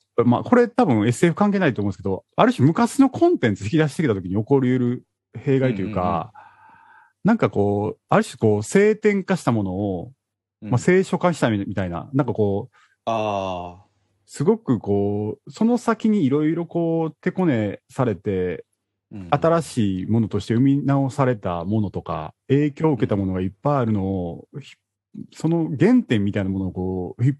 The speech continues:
Speaker 1: 張り出してきた時に、ちょっとこう、
Speaker 2: うん。
Speaker 1: 薄味に感じるみたいな現象って多分、
Speaker 2: うんうんうんうん。
Speaker 1: あるんだと思うんですよ。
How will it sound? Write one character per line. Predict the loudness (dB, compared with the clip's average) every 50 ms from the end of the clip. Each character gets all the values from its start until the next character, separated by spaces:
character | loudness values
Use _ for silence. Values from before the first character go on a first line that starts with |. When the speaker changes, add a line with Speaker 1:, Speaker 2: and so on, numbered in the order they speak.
| _
Speaker 1:
張 | 2 2
り | 2
出 | 2 0
し | -2 -2
て | -2 -2
き |
た | -2
時 | 0 -2 -2 0
に、 | 0 0 0 0 -2 -4 -10 _ _ _ -20 -20 -20 -18 _
ち | 2 2
ょ | 2
っ | 2 0
と | -2 0
こ | 0 0
う、 | -2 -2
Speaker 2:
う |
ん。 | -2 -4
Speaker 1:
薄 | -4 0 2 2 2
味 | 4 4 2
に | 2 2
感 | 2 2 2 2 2
じ | 2 2
る | 2
み | 2 0
た | 0 -2
い | -4
な | -4
現 | -4 -4 -4 -2 -4
象 | -4
っ | -6
て | -2
多 | 0 2 2
分、 | 2 2
Speaker 2:
う | 0
ん |
う | 0 -2
ん |
う | -2
ん |
う | -4 -6 -8 -12 -14 -14 -14
ん。 | -14 -16 -16 -16 -16 -18 -20 -8 _ 2
Speaker 1:
あ | 2 4
る | 4 4
ん | 2 2
だ | 0 -4
と | -6
思 | -8 -8 -8
う |
ん | -8 -10
で | -12 -12
す | -10 -10
よ。 | -10 -8 -10 -12 -14